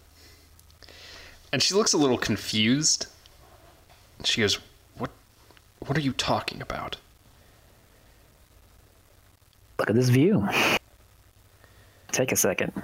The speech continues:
Speaker 2: I can barely walk.
Speaker 1: And she walks up and, um, she's staying out of arm's reach,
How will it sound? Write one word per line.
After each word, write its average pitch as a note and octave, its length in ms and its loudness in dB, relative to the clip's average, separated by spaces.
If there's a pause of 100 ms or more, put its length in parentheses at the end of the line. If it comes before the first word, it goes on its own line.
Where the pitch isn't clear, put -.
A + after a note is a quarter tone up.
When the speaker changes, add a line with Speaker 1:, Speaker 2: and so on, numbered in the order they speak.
(420)
Speaker 2:
I - 60 -12
can F#2+ 180 4
barely F#2+ 220 4
walk. F#2 420 0 (2000)
Speaker 1:
And A#2 180 2
she C3 460 2 (180)
walks G2+ 480 0
up F#2+ 300 0 (200)
and, F#2 380 -4
um, F2+ 520 -4 (2250)
she's D3 260 0
staying F3+ 720 2 (560)
out A#2 300 -2
of G#2+ 120 -2
arm's G#2 360 0
reach, - 500 0